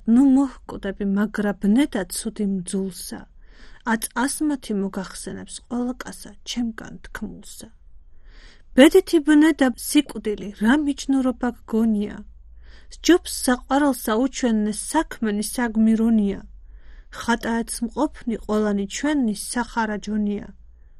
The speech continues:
აწ მათნი ჯარნი ჩვენზე და ჩვენგან არ დასათმონია. შენგან ჩემი საქმრობისა წინასაც ვიყავ ნდომია. მაგრა აქამდე საუბრად კვლავ ჟამი არ მომხდომია.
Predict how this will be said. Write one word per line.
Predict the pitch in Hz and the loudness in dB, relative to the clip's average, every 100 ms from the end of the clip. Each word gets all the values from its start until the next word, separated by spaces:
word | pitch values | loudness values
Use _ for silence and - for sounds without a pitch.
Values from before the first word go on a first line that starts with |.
| - - | -20 -6
აწ | 214 208 | -6 -4
მათნი | 214 208 294 - 233 208 | 0 2 0 -2 -4 -4
ჯარნი | 214 202 202 202 196 | -2 -2 0 -2 -4
ჩვენზე | - 202 196 185 180 | -6 -8 -8 -8 -12
და | - | -14
ჩვენგან | - - 285 262 - 170 - - | -14 -6 -4 -4 -10 -14 -16 -12
არ | 226 254 - | -4 -4 -4
დასათმონია. | - - - 202 - 208 202 196 202 226 - - - - - - - - - - | -14 -14 -14 -14 -8 -6 -6 -8 -16 -20 -20 -20 -20 -20 -20 -20 -20 -20 -20 -14
შენგან | - - 285 277 285 294 | -2 4 6 6 6 4
ჩემი | 277 - 320 339 | 2 0 2 0
საქმრობისა | 320 - 285 - 269 262 285 302 - 214 170 - | 0 -2 -2 0 2 2 2 0 -2 -6 -8 -10
წინასაც | - 277 330 330 302 294 - | -4 0 0 -2 -6 -6 -4
ვიყავ | 285 294 - 165 | -4 -4 -8 -8
ნდომია. | 202 196 202 208 208 208 - - - - - - - - - | -6 -2 0 0 -2 -4 -12 -20 -20 -20 -20 -20 -20 -14 0
მაგრა | 208 208 226 226 220 - | 2 4 4 4 2 2
აქამდე | 262 - 277 262 262 | 0 2 2 4 2
საუბრად | - - 262 285 254 208 180 - | -2 -2 0 0 -2 -4 -6 -8
კვლავ | - 226 226 | -6 -2 -2
ჟამი | 202 254 269 202 | 0 0 0 -2
არ | 175 190 | -6 -6
მომხდომია. | 202 196 202 - - 202 202 202 - | -2 -2 -4 -8 -8 -6 -6 -8 -14